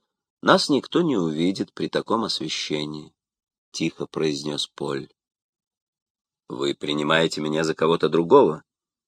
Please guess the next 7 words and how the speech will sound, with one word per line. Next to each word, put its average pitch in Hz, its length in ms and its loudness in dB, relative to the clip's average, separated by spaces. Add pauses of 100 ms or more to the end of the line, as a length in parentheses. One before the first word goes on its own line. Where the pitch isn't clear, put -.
(180)
Не 85 140 2
вынуждайте 82 560 2
меня 69 240 -4
пригласить 76 580 -4
капельдинера», — 73 640 -2
ответил 71 420 -4
я. 71 260 -4